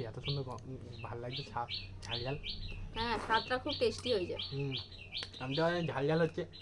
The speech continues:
Speaker 2: তো তোমরা এভাবে বানিয়ে ফেলো কাঁচা আমের আইসক্রিম। আর কেমন লাগলো আজকের রেসিপি, কমেন্ট করে অবশ্যই জানাও। আজকে ভিডিও ভালো লাগলে লাইক করে দাও। আজকের মতো এখানেই শেষ করছি, দেখা হবে পরের ভিডিওয়ে। টাটা।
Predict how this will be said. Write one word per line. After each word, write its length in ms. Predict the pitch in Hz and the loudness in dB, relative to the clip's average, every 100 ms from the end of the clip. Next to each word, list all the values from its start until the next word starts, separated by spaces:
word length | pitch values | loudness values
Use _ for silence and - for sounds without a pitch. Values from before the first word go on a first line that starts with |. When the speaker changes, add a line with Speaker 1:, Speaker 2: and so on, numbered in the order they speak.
| - - - - - | -14 -14 -12 -8 0
Speaker 2:
তো 60 | |
তোমরা 360 | 247 262 262 294 | 4 6 8 8
এভাবে 200 | 302 294 | 8 8
বানিয়ে 300 | 247 233 208 | 8 6 4
ফেলো 240 | 302 277 | 4 4
কাঁচা 320 | 294 240 254 247 | 6 4 4 2
আমের 160 | 262 | 6
আইসক্রিম। 460 | 233 226 - 277 294 | 4 4 -2 -2 4
আর 140 | 240 | 2
কেমন 280 | - 220 240 | 4 2 2
লাগলো 260 | 240 247 247 | 2 4 4
আজকের 300 | 233 - 240 | 2 2 2
রেসিপি, 320 | 240 240 269 | 0 -2 0
কমেন্ট 320 | 240 208 208 | 2 2 2
করে 100 | 214 | 0
অবশ্যই 360 | 214 247 277 247 | 2 2 0 4
জানাও। 320 | 226 240 370 - - - - | 6 8 6 4 -12 -12 -2
আজকে 240 | 185 254 | 0 2
ভিডিও 240 | 247 254 262 | 2 6 8
ভালো 180 | 226 233 | 8 8
লাগলে 240 | 233 247 | 6 6
লাইক 220 | 233 220 | 6 6
করে 180 | 240 254 | 6 4
দাও। 160 | 262 392 - - | 6 4 2 -2
আজকের 200 | - - | 0 0
মতো 140 | 226 247 | 0 2
এখানেই 200 | 277 302 | 2 2
শেষ 180 | 294 285 | 0 0
করছি, 220 | 302 339 | 0 0
দেখা 220 | 240 240 | 0 0
হবে 100 | 226 | 2
পরের 220 | 240 240 | 4 6
ভিডিওয়ে। 300 | 294 262 277 285 - - - - - | 4 8 6 6 -4 -16 -16 -12 4
টাটা। 440 | 311 302 254 262 | 6 8 8 6